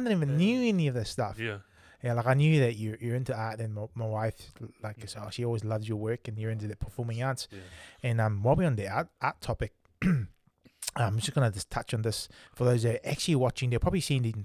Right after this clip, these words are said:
Speaker 1: seen the screenshot. <clears throat> I think this happened not last year or the year before. I can't remember when, but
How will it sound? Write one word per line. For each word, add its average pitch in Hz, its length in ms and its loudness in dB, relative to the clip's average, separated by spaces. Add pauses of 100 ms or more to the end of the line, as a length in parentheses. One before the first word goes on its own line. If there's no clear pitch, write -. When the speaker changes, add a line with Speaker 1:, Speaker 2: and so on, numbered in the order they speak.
(500)
Speaker 1:
seen 135 480 0
the 113 80 -4
screenshot. 135 680 0 (320)
<clears throat> - 880 -18
I - 60 0
think 170 180 -2
this - 120 -6
happened - 300 -2
not - 140 -6
last 120 300 -6
year 165 200 -4 (380)
or 131 100 -6
the 113 80 -6
year 123 120 -4
before. 147 340 -8
I - 40 -18
can't 135 120 -8
remember 117 300 -4
when, 127 200 -6
but 117 200 -6